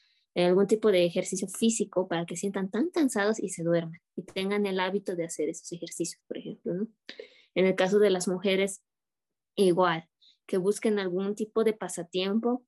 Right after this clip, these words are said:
que les distraiga de hacer, eh, cualquier tipo de acto que no sea correcto, ¿no? Pueden leer un libro, ver una película, ver una serie,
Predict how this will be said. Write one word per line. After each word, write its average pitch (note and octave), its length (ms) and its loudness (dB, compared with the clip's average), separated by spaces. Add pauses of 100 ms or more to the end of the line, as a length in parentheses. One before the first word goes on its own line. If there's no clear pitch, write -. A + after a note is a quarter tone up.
que F3+ 160 -4
les E3+ 180 0
distraiga G3 680 0
de E3 140 -4
hacer, F3 520 -4
eh, E3 500 -8
cualquier E3+ 380 0
tipo F#3 320 -4
de - 400 -4
acto E3+ 340 -6
que E3+ 120 -10
no E3 120 -6
sea E3 300 -8
correcto, E3+ 540 -4
¿no? F3 160 -10 (580)
Pueden E3+ 320 6
leer E3+ 140 6
un E3+ 200 4
libro, G3+ 460 6
ver F3 260 6
una D#3+ 300 -2
película, E3+ 640 -2
ver D#3+ 160 -6
una D#3+ 320 -8
serie, F3 680 2